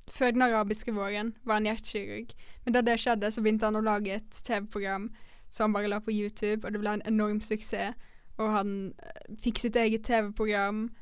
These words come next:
og ble på en måte en stjerne i sitt hjemland, til den grad at liksom presidenten ville ha han arrestert og sånn. Og det var at han har så mye talent, og samtidig sånn hjertekirurg var på en måte den lille jobben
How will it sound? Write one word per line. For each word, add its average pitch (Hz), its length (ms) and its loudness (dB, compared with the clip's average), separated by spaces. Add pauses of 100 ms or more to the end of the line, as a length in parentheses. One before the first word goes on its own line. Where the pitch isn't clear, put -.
(220)
og 214 120 -2
ble 214 160 4
på 220 140 -2
en - 20 -2
måte 214 220 -2
en 214 180 0
stjerne 214 800 2 (100)
i 220 80 2
sitt 220 240 -4
hjemland, 208 640 0
til 220 120 -2
den 208 200 0 (100)
grad 202 300 0
at 208 180 0
liksom 214 320 -2
presidenten 214 600 -2
ville 202 200 0
ha 208 80 2
han 202 140 -2
arrestert 208 500 -4
og 214 60 -6
sånn. 226 180 -2 (520)
Og - 40 -10
det 254 140 -2
var 247 160 0 (180)
at 240 140 -8
han 247 160 0 (1000)
har 254 220 0
så 254 160 4
mye 240 240 2
talent, 233 640 0
og 226 120 0
samtidig 226 440 0
sånn 208 160 -2 (880)
hjertekirurg 214 880 0
var 208 160 8
på 208 60 10
en 220 80 10
måte - 180 8
den 214 160 8
lille 220 480 6
jobben 214 460 6